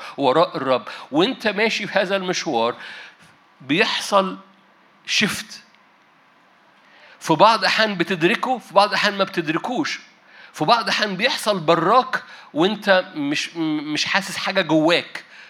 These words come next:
فبتنكره لأنه ما حصلش جواك. تعرفوا الشعب اللي خرج من أرض مصر؟ تعرفوا الشعب اللي خرج من أرض مصر؟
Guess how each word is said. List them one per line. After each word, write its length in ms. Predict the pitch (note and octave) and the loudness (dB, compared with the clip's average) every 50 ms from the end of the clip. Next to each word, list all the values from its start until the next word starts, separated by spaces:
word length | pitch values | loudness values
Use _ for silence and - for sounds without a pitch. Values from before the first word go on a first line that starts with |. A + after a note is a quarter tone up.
| - - - | -20 -12 -6
فبتنكره 920 | - D#3+ - - - F#3+ F3+ F#3 F#3 F#3+ - - D4 D4 C#4+ D4 C#4+ - - - - _ _ _ _ _ - | -6 -6 -4 -4 -2 -2 -2 -2 -4 -4 0 2 2 4 4 2 2 0 -4 -12 -20 _ _ _ _ _ -8
لأنه 320 | C#3 C#3+ F#3 G3 G3 G3 F#3+ | -2 2 2 4 4 4 2
ما 80 | F#3 | 2
حصلش 480 | - - F#3+ F#3+ - G#3+ A3+ F#3+ - E3 | 0 0 -2 -2 -2 -2 -2 -2 -4 -2
جواك. 640 | D#3 D#3+ E3 D#3+ D#3+ C#3+ A2 G#2 - - - - - _ _ _ _ _ _ _ _ _ _ _ _ _ _ _ _ _ _ - | 2 4 4 6 4 4 2 -2 -8 -16 -18 -20 -20 _ _ _ _ _ _ _ _ _ _ _ _ _ _ _ _ _ _ 0
تعرفوا 300 | C3+ C#3 E3+ G#3+ F3+ F#3+ | 0 2 2 2 0 0
الشعب 380 | F#3 - - A3 G#3+ G#3+ F#3 | -4 0 2 4 4 4 2
اللي 120 | F#3 E3+ E3 | 0 -4 -4
خرج 300 | - - G3+ G3+ F#3+ E3+ | 0 0 2 2 0 -2
من 120 | D#3+ E3+ | -2 -2
أرض 260 | F3 F3+ F#3+ F#3 E3+ | 0 0 -2 -2 -2
مصر؟ 340 | F#3 F3 G#3 A#3+ - - - - - _ _ _ _ _ _ _ _ _ _ _ _ _ _ _ _ _ _ _ _ _ _ _ _ _ _ _ _ _ _ _ _ _ _ _ _ _ _ _ _ _ | -2 -2 -2 -4 -4 -8 -16 -18 -20 _ _ _ _ _ _ _ _ _ _ _ _ _ _ _ _ _ _ _ _ _ _ _ _ _ _ _ _ _ _ _ _ _ _ _ _ _ _ _ _ _
تعرفوا 320 | - G#2+ A#2 D3+ D3+ D#3+ D#3+ | -4 -2 -2 -2 -2 -4 -4
الشعب 280 | - - E3+ F3+ F3 | -2 0 0 0 0
اللي 100 | F3 E3+ | 0 -4
خرج 240 | - - F3+ F#3 F3 | -2 -2 -2 -2 -2
من 80 | E3+ F3 | -2 0
أرض 240 | - F3+ F#3 E3+ F#3+ | 0 -2 -2 -2 -6
مصر؟ 320 | F#3 G#3+ C4 - - | -6 -6 -8 -8 -12